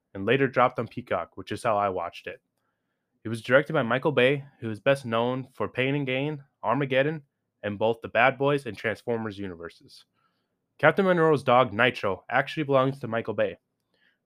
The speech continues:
Gonzalez rented an ambulance to practice in for her role. Jamie McBride, who plays the undercover S I S detective, is actually a real-life L A P D detective.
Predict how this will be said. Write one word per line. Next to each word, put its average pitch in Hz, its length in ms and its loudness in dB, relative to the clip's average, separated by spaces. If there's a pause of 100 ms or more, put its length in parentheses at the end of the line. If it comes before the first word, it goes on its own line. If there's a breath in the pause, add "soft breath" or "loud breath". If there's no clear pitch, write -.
Gonzalez 131 520 4
rented 151 300 0
an 135 80 -6
ambulance 117 460 -4
to 110 80 -10
practice 120 420 -4
in 92 140 -10
for 95 140 -12
her 104 120 -6
role. 87 300 -6 (920)
Jamie 160 280 6
McBride, 135 640 2
who 117 100 -10
plays 127 220 -2
the 120 120 -6
undercover 135 560 -2
S 127 160 -2
I 131 200 0
S 110 360 -2
detective, 101 460 -4 (140)
is 127 180 -4
actually 135 300 0
a 120 60 -4
real-life 107 460 -2 (100)
L 110 160 -4
A 110 60 -6
P 107 180 -12
D 101 120 -8
detective. 98 480 -16